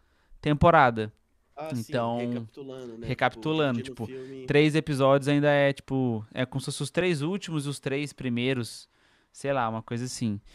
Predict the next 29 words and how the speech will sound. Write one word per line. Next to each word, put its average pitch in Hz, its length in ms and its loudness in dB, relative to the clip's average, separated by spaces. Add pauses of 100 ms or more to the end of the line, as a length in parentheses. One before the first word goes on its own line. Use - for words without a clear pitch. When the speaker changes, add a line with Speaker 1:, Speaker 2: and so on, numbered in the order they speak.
(220)
Speaker 1:
E 123 40 2
eles 120 120 2
vão 123 120 2
colocando 127 320 2
mais 135 240 2
cenas 151 360 2
até 131 340 2
no, 127 180 2
no 120 140 0
anime, 117 420 2
assim, 120 400 -2
quando 110 200 -6
vai 110 100 4
lançando. 113 580 -4 (880)
Não 123 80 -10
Speaker 2:
Eles 135 120 -10
Speaker 1:
sei. 117 120 -8
Speaker 2:
dão 147 100 -6
uma 143 60 -10
picotadinha 160 680 -12
no 160 40 -18
filme, 120 280 -18
né? 117 60 -8
Speaker 1:
Eles 117 80 -2
dão 123 100 2
uma 117 60 2
picotadinha 123 440 0
no 131 80 0
filme, 113 420 0